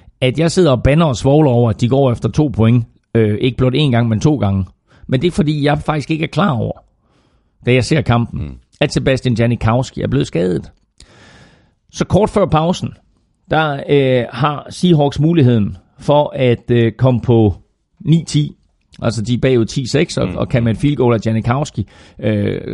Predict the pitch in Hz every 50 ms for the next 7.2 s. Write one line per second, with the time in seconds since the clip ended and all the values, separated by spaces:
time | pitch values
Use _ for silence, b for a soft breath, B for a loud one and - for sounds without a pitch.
0 | - - - - - 117 120 127 - - 123 - - 143 135 135 151 180 180 165
1 | 131 113 110 101 - 117 127 131 123 113 139 139 139 127 117 113 110 123 139 123
2 | 113 98 117 117 127 151 160 - _ _ _ _ _ _ _ - - - - 147
3 | 147 - 151 127 127 139 - - 113 - - 175 165 143 117 107 - 127 135 127
4 | - 117 101 - 147 151 139 131 120 117 127 - - _ _ _ - - 135 131
5 | 98 127 147 139 117 101 131 123 101 - - - - - - - - - - -
6 | - - - 117 123 - - 101 120 131 147 131 - 110 110 127 156 165 - -
7 | 156 160 135 127